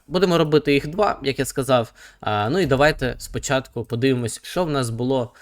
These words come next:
а, минулого разу. У мене сім з дев'яти. У мене сім з дев'яти.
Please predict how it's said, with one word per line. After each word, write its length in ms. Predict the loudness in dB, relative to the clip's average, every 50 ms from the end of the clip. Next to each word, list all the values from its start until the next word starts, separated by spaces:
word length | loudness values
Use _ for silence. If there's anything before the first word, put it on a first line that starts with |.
| -20 -20 _ -12
а, 360 | -8 -6 -4 -4 -4 -6 -6 -8 -8 -2
минулого 460 | 2 4 4 4 4 2 0 0 2
разу. 360 | 4 4 4 4 2 -4 -10 _ _ _ _ _ _ _ _ _ _ _ _ _ _ _ _ _ _ _ _ _ _ _ _ _
У 60 | 2
мене 200 | 4 4 6 4
сім 220 | 4 2 0 0 2
з 60 | 2
дев'яти. 400 | 2 2 2 0 -2 -6 -10 -20 _ -4
У 40 | 0
мене 160 | 2 4 4
сім 220 | 4 4 2 0
з 40 | 4
дев'яти. 520 | 4 4 4 4 4 2 2 0 0 0